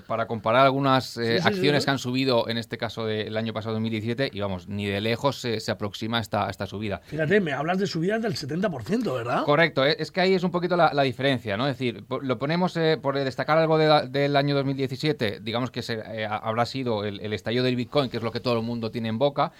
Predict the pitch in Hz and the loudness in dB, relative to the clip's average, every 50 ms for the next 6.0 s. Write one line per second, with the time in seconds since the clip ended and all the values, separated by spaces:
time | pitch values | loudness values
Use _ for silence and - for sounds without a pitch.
0 | - - - - 123 120 117 113 113 110 139 117 110 113 123 120 156 156 147 - | -20 -20 -10 -4 -2 -2 0 0 0 0 0 0 2 0 0 2 0 0 0 -2
1 | - - - - _ - - 143 139 135 131 139 147 139 - 143 135 131 131 135 | -6 -20 -20 -20 _ -4 0 0 2 2 0 0 -2 -2 2 2 4 4 2 0
2 | 131 120 135 127 127 127 120 123 120 120 110 110 120 117 107 - - 165 165 135 | -4 -6 -6 -4 -4 -2 0 0 0 0 0 0 -2 -2 -2 -2 -2 0 0 0
3 | 107 110 107 101 - 135 131 127 123 113 - - 127 123 120 123 120 107 117 123 | 0 -2 -4 -4 -2 0 0 0 0 -4 -6 -4 0 0 2 2 0 0 0 0
4 | 120 117 - 117 117 113 120 117 117 117 117 113 107 113 113 110 104 117 117 107 | 0 0 0 -2 -2 0 0 0 0 0 0 0 -2 -2 -2 -2 0 0 0 0
5 | 107 107 104 110 123 135 135 131 131 113 98 117 123 113 - 139 139 135 156 160 | 0 0 0 2 2 2 2 2 -2 -4 -4 -4 -6 -6 -6 -6 -6 -4 -4 -6